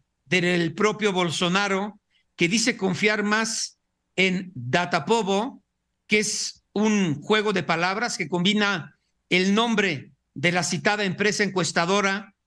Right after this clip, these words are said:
pero con el pueblo. Otros institutos como ipec, eh, Pe-, ipespe, bueno, son encuestadoras de allá,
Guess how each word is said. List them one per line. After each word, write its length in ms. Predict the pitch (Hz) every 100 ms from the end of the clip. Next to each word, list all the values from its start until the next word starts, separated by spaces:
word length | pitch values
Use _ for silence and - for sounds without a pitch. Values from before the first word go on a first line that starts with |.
| _ _ _ -
pero 300 | 190 185 180
con 240 | 175 170
el 220 | 165 156
pueblo. 600 | 151 220 240 240 156 - _ _ _ _ _ -
Otros 420 | 185 208 220 -
institutos 680 | 202 - 165 220 220 220 -
como 300 | 180 180 175
ipec, 440 | 170 208 208 208 - - _ _ _ _ _ _ _ _
eh, 360 | 165 170 160 143
Pe-, 160 | 214 220
ipespe, 840 | 196 156 214 226 - - 190 196 185
bueno, 280 | 240 349 254
son 220 | 190 214
encuestadoras 640 | 196 185 151 165 202 196 147
de 80 |
allá, 500 | 160 170 190 196 196